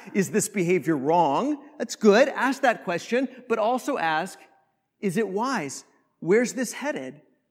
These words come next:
Where's this going? What's this going to accomplish? Is this really going to lead to the place you want to go?" So we have to learn to ask, "Is it wise?" And that's why I love the book of Ecclesiastes, because Ecclesiastes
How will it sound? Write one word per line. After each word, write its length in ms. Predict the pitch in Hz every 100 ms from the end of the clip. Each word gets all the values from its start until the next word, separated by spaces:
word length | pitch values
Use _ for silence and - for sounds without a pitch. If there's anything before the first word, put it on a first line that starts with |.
| -
Where's 340 | 151 220 247
this 220 | - 247
going? 540 | - 220 269 190 - - _ -
What's 320 | 185 240 240
this 220 | 262 -
going 240 | 233 220 220
to 80 |
accomplish? 560 | 226 220 214 254 185 156
Is 200 | - 208
this 260 | 165 247 -
really 380 | 202 240 277 254
going 320 | 220 226 226
to 120 | 247
lead 440 | 214 202 233 247
to 380 | - 214 170 196 - -
the 80 | 185
place 640 | - 247 262 180 190 - - _ -
you 140 | 180 208
want 440 | 139 135 139 - _ _ _ _
to 100 | -
go?" 360 | 208 262 294 147
So 160 | 143 220
we 160 | 226
have 200 | 196 220
to 80 | 226
learn 260 | 220 180 180
to 120 | -
ask, 300 | 175 185 - _ _ -
"Is 200 | 185 180
it 100 | 196
wise?" 260 | 185 247 202
And 120 | 220
that's 220 | 262 -
why 240 | 262 240 214
I 40 |
love 300 | 185 175 170
the 60 | 180
book 200 | 185 190
of 120 | 165
Ecclesiastes, 840 | 170 196 170 160 208 262 - 180
because 300 | - 208 214
Ecclesiastes 800 | 180 202 262 262 226 220 233 233